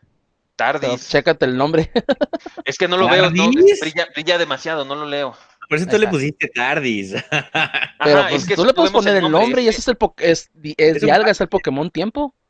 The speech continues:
Speaker 2: <laughs>
Speaker 1: Ah, pero eso, pero, pues, puedes hacer que haya cosas así, o sea, que, que, a, que abraces verdaderamente todo lo británico, o sea,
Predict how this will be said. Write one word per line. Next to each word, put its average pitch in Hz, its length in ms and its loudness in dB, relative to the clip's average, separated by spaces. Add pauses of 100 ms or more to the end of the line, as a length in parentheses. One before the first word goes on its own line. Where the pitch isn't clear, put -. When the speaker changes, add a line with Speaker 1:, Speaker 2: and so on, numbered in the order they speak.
(180)
Speaker 2:
<laughs> - 500 -4 (960)
Speaker 1:
Ah, 107 160 -14
pero 131 180 -2
eso, 202 240 -2
pero, 113 200 -8
pues, - 140 -14
puedes 160 280 -2
hacer 135 220 -6
que 131 280 -4
haya 127 300 -4
cosas 156 280 -6
así, 165 300 -8
o 160 60 -6
sea, 117 160 -6
que, 127 160 -12
que, - 260 -12
a, 113 160 -6
que - 100 -8
abraces 143 440 -4
verdaderamente 147 680 -6
todo 147 300 -8
lo 127 160 -10
británico, 104 600 -12
o - 20 -20
sea, 80 340 -20